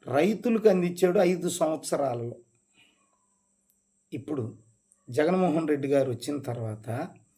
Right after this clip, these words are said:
మొట్టమొదటగా అసలు రైతులకు సంబంధించి ఆ రైతు భరోసా అనేటువంటిది పెట్టి ఎంతమందికి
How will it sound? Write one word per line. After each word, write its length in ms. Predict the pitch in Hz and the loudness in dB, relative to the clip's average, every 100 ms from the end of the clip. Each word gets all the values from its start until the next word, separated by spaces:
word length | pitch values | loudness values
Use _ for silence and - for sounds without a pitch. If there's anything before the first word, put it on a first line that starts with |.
| _ _ _ _ _ _ _ - | _ _ _ _ _ _ _ -4
మొట్టమొదటగా 1120 | 143 143 - 233 214 196 160 147 127 123 147 | 0 0 6 6 8 6 2 -2 0 0 0
అసలు 540 | 139 170 135 139 147 - _ _ _ - | 0 0 0 -2 -6 -20 _ _ _ -10
రైతులకు 1900 | - 160 196 226 - 254 - - - _ _ _ _ _ _ 175 190 170 170 | 2 6 6 4 -2 -6 -6 -18 -20 _ _ _ _ _ _ 0 2 2 0
సంబంధించి 1120 | - 160 160 156 143 135 - 127 165 - - _ _ _ _ _ _ - | 0 2 2 2 0 -2 -6 -2 -2 -4 -10 _ _ _ _ _ _ -8
ఆ 80 | 135 | 0
రైతు 380 | 135 190 208 220 | 4 4 4 4
భరోసా 600 | 180 180 175 175 170 160 | 6 8 6 6 2 2
అనేటువంటిది 680 | 160 156 160 151 139 135 135 | -2 -2 -2 -2 -4 -6 -6
పెట్టి 600 | - 127 - 202 269 - _ _ _ _ _ _ | -4 -4 -2 -4 -4 -8 _ _ _ _ _ _
ఎంతమందికి 880 | 147 165 175 214 196 202 214 202 190 | 0 2 6 6 6 6 4 2 0